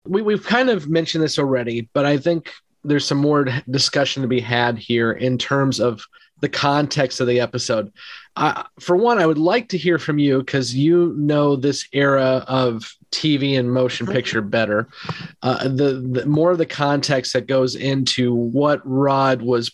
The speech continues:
Speaker 1: probably talking about in terms of his themes here, and then also I'd like to talk about, uh, the correlation that we have nowadays as well.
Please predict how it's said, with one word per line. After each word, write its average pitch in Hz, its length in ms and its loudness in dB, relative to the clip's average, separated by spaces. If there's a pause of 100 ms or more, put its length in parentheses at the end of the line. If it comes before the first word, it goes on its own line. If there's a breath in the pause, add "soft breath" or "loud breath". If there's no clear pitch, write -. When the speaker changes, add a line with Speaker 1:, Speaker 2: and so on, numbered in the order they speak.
Speaker 1:
probably 180 680 2
talking 190 380 0
about 185 280 0 (220)
in 156 180 0
terms 160 400 0
of 156 200 0
his 160 260 -2
themes 170 320 0
here, 175 300 0 (400 loud breath)
and 147 260 2
then 170 160 4
also 175 340 2
I'd 151 60 -2
like 151 220 -2
to 131 80 -14
talk 135 260 0
about, 123 460 0 (360)
uh, 113 380 -6
the 139 100 -2
correlation 135 680 0
that 107 160 0
we 120 140 2
have 110 340 0
nowadays 110 600 0
as - 140 -12
well. 90 300 -4